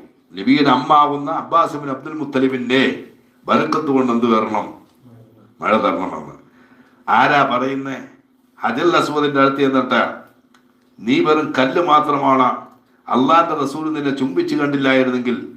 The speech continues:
ഞാൻ തൊടില്ലായിരുന്നു" എന്ന് ഭീഷണി മുഴക്കി ഉമറുൽ ഫാറൂഖ്. ഇത്രയും വലിയ തൗഹീദുള്ള ആളാണ് പോയിട്ടെന്ത്, ആരെ കൊണ്ട്, മധ്യവർത്തിയാക്കി അബ്ബാസുവിനോ?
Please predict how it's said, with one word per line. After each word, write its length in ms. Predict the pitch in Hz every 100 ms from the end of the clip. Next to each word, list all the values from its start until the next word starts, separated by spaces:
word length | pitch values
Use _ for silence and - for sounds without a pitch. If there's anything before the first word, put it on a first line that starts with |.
| - _
ഞാൻ 280 | 92 123 120 117
തൊടില്ലായിരുന്നു" 680 | 127 156 156 143 135 131
എന്ന് 240 | 127 123 120
ഭീഷണി 360 | 104 123 131
മുഴക്കി 280 | 135 120 117
ഉമറുൽ 360 | 110 110 110 107
ഫാറൂഖ്. 440 | 107 101 101 - - _ _ _ - -
ഇത്രയും 400 | - - 135 135
വലിയ 180 | 127 120
തൗഹീദുള്ള 600 | 117 117 120 131 117 113
ആളാണ് 380 | 101 113 110 101
പോയിട്ടെന്ത്, 560 | 101 101 101 95 90 85 - _ _ _ _ _ _ _ _
ആരെ 340 | 110 123 131
കൊണ്ട്, 440 | 127 123 117 101 - - _ _ _ _ _ _ 95
മധ്യവർത്തിയാക്കി 1120 | 117 143 143 139 135 127 127 147 - - - - _ _ _ -
അബ്ബാസുവിനോ? 880 | - 127 143 151 180 214 135 -